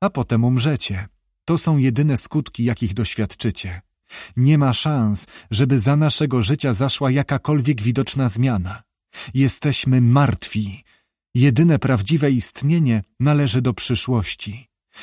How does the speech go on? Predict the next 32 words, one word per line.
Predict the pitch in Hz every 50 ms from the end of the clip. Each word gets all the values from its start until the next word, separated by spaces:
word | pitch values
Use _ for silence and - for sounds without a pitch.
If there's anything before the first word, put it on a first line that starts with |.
| - - -
Weźmiemy | 113 120 143 117 113 147 170 180 180 151
w | 117 127
niej | 139 147 147 -
udział | 202 185 170 123 139 131 127
jako | 131 123 - 127 113
proch, | - - - 147 139 123 107 - - - - - - 117
jako | - 139 139 - 139 139
rozsypujące | 143 131 - - - 135 110 - 131 135 139 147 135 - 143 127
się | - 131 113
kości. | - - 147 123 - - - - - 98 95 120 - _ _ _ -
Jak | 143 147 - 151
odległa | 131 110 143 165 160 151 151 151
jest | 147 131 - - - -
ta | 160 151
przyszłość, | - - - 165 - - 196 208 185 - - - - - _ _ _ -
tego | 151 151 151 131 135 131
nikt | 123 117 - - - -
nie | 113 101 101
wie. | 92 104 110 107 104 - _ _ _ _ _ - - - - - - - -
Może | 117 127 139 139 127 151
nadejdzie | 143 143 139 123 139 143 139 120 135 117
za | 117 113
tysiąc | - - - 131 110 - 127 127 117 - -
lat. | 151 135 120 110 104 _ - - - - _ _ _ _
W | - -
tej | - 165 175 185
chwili | - - - - 139 131 123 120
jedyne, | 123 117 104 160 175 160 127
co | - - 113
da | 104 123 120
się | - - 113
zrobić, | 90 87 123 160 156 113 113 107 95 - -